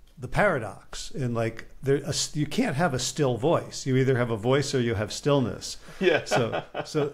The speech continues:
Speaker 1: you know, the invi-, the invitation to, you know, a kind of inner knowing, you know, and
Speaker 2: Mm.
Speaker 1: I,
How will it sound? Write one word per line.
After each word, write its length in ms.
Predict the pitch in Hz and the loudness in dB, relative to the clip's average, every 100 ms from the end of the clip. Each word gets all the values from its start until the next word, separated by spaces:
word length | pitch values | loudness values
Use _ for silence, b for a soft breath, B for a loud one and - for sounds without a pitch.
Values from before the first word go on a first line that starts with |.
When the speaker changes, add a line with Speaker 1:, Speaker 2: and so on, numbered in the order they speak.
| - | 0
Speaker 1:
you 140 | - 160 | 4 6
know, 140 | 135 | 6
the 160 | 127 151 | 2 0
invi-, 300 | 160 139 - | 0 -4 -2
the 120 | 147 | 2
invitation 1000 | 165 156 120 151 175 175 143 113 107 104 b b b b b - | 2 2 0 2 2 2 0 0 -2 -6 b b b b b -20
to, 760 | - 147 127 123 120 117 117 101 - - - | -6 2 4 4 2 0 -4 -6 -14 -14 -4
you 120 | 123 | 2
know, 180 | 120 117 | 4 2
a 80 | 113 | 2
kind 260 | 147 135 | 2 4
of 100 | 135 | 4
inner 260 | 147 135 120 | 4 4 2
knowing, 640 | 117 127 143 101 101 - 123 - - - b b b | 4 4 4 2 -2 -10 -14 -18 -20 -20 b b b
you 100 | - | -2
know, 160 | 113 110 | 2 4
and 80 | 117 | 4
Speaker 2:
Mm. 240 | 127 127 | 4 2
Speaker 1:
I, 120 | 127 | 0